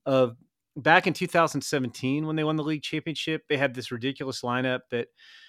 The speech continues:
Ronald Acuna Junior was the best player in the lineup, but also had Michael Chavis,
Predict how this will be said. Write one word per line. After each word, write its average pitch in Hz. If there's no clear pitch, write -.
Ronald 160
Acuna 147
Junior 113
was 131
the 131
best 123
player 139
in 127
the 117
lineup, 110
but 131
also 135
had 113
Michael 113
Chavis, 160